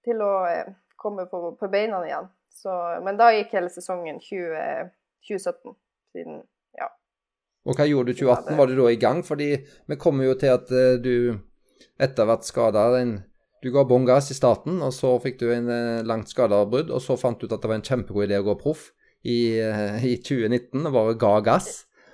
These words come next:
Speaker 2: Men, eh,
Speaker 1: Ja.
Speaker 2: var, var det noe til, var du rett fra egentlig til et langt skadeoppbyggingsfase, eller, eller fikk du starta litt ordentlig, eller litt med ting i tjueatten,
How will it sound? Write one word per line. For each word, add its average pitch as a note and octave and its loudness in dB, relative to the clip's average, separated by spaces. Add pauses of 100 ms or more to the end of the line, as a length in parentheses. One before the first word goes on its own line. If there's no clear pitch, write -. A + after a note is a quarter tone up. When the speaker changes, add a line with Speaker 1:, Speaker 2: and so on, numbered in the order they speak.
(220)
Speaker 2:
Men, D#3 0
eh, D3 2
Speaker 1:
Ja. D3 0
Speaker 2:
var, D3 4
var D3+ 10
det D3 4
noe C#3+ 2
til, B2+ -2
var C#3+ 6
du C3 2
rett C3 2
fra A#2 6
egentlig A2+ 0
til A#2+ 0
et G#2+ -4
langt G#2+ -2
skadeoppbyggingsfase, G2 0
eller, C#3 -2
eller B2+ -2
fikk C#3 -4
du B2 -4
starta A#2+ 0
litt G2 -4
ordentlig, G2 -4
eller A2+ 0
litt - -6
med A2+ -4
ting A2 -4
i G#2 -4
tjueatten, F#2+ -4